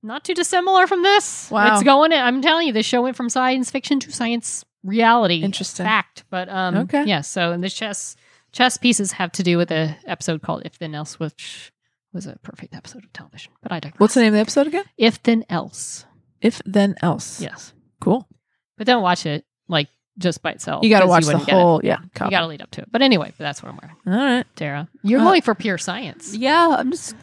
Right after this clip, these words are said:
Speaker 3: you know, I got a lo-, I've, I'm wearing a nasa shirt.
Speaker 2: Yes.
Speaker 3: Like, baseball
Speaker 2: Classic.
Speaker 3: tucked in, t-shirt going. Yeah,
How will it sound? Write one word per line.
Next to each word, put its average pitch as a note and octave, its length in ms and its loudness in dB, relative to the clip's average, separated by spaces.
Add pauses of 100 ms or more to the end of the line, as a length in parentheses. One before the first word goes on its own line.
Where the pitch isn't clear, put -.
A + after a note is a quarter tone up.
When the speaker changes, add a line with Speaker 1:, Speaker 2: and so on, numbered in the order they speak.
Speaker 3:
you G4 120 -6
know, F#4 80 0
I E4 60 0
got D#4 120 0
a C#4+ 80 2
lo-, A#3+ 120 -2
I've, A3 300 -6
I'm A#3+ 140 2
wearing B3 200 4
a A#3 40 0
nasa D3+ 420 -6
shirt. D3+ 360 -10 (140)
Speaker 2:
Yes. F#3 400 -2 (220)
Speaker 3:
Like, D3+ 80 -18
baseball D3+ 720 -8
Speaker 2:
Classic. F#3+ 680 2
Speaker 3:
tucked F#3 100 6
in, E3+ 280 -2
t-shirt E3+ 600 -10
going. F3 460 -6
Yeah, B3 340 4